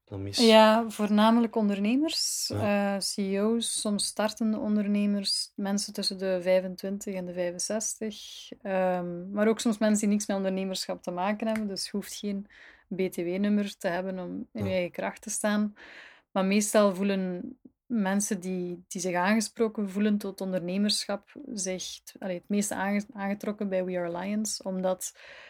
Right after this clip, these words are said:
Speaker 2: voor mij is ondernemen, eh, met of zonder B T W-nummer, is, ehm, is een uiting van ik neem mijn eigen professionele leven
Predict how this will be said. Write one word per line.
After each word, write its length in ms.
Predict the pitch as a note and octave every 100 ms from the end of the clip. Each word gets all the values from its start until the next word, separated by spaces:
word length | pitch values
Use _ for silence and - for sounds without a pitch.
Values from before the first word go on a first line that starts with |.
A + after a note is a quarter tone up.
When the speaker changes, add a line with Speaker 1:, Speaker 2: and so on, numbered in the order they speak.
| - _
Speaker 2:
voor 180 | - F#3+
mij 220 | F3+ F#3+
is 120 | G#3 G#3
ondernemen, 960 | G#3 F#3+ F3 F3+ G3 A3+ A3+ A#3 A3 -
eh, 300 | G#3+ F#3 F3+
met 260 | F3 F#3
of 120 | G3+ -
zonder 260 | G3+ G3
B 160 | F3+ F#3
T 60 | -
W-nummer, 520 | F3 G3+ G#3+ G#3+ - - - - - -
is, 280 | G3+ F#3+ F#3+
ehm, 720 | F#3 F3 F3 E3+ E3+ E3+ F3 - -
is 200 | - G3+
een 180 | F#3 F#3
uiting 500 | F#3+ G#3 A3 G#3 G3+
van 200 | F#3 F3+
ik 140 | F3
neem 220 | F#3+ F#3
mijn 140 | F3+ F3
eigen 280 | F3+ F#3+ F#3+
professionele 600 | G3+ G3+ G3+ - F#3 F3
leven 500 | F3+ F#3+ G3 F3+